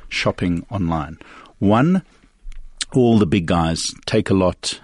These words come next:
um, Want It All, all the big guys, as well as, interestingly enough, the banks, have assured shoppers this year that they won't have a repeat of last year, where literally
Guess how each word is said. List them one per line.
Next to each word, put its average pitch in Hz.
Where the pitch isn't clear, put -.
um, 82
Want 98
It -
All, 87
all 151
the 147
big 101
guys, 90
as 113
well 262
as, 160
interestingly 101
enough, 90
the 87
banks, -
have 110
assured 113
shoppers 82
this 85
year 80
that 104
they 107
won't 107
have 92
a 95
repeat 87
of 82
last 80
year, 85
where 87
literally 123